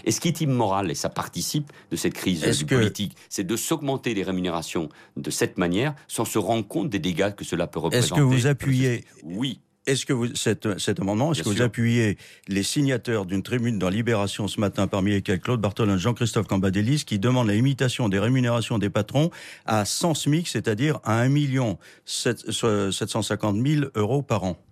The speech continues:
Speaker 1: Est-ce que je peux vous répondre un peu précisément ? Nous avons agi depuis deux mille douze pour encadrer les rémunérations des dirigeants d'entreprise. Plafonnement à quatre cent cinquante mille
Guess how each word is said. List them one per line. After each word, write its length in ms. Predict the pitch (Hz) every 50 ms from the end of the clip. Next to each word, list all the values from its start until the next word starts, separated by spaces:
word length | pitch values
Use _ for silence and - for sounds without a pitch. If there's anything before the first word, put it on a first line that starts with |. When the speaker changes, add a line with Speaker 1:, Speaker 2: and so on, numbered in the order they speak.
| _ - -
Speaker 1:
Est-ce 120 | - - -
que 80 | 110
je 60 | 98
peux 100 | - 95
vous 120 | 95 90 85
répondre 380 | 92 87 - 104 110 104 - -
un 100 | 87 82
peu 120 | - -
précisément ? 640 | - - 82 - - 78 76 73 67 67 67 62 - - -
Nous 120 | - 76 80
avons 180 | 82 85 90 87
agi 280 | 85 82 78 95 104
depuis 280 | 98 80 73 - - 90
deux 100 | 78 92
mille 200 | 90 85 78 73
douze 260 | 78 82 78 71 -
pour 220 | - - 71 65 - -
encadrer 560 | 90 - - 87 82 78 76 87 98 104 104 - _ - _ _ -
les 80 | - 73
rémunérations 640 | 76 80 78 78 78 76 73 73 - - - 98 95
des 140 | 82 78 71
dirigeants 480 | 78 78 80 78 69 78 92 92 87
d'entreprise. 480 | 80 78 - - 80 - - 76 69 60 - - - - - - _ _
Plafonnement 580 | 107 98 92 - 98 92 90 92 92 85 78 -
à 80 | - 82
quatre 220 | - - 92 -
cent 140 | - 92 85
cinquante 400 | - - 78 76 - 78 - -
mille 180 | 78 76 73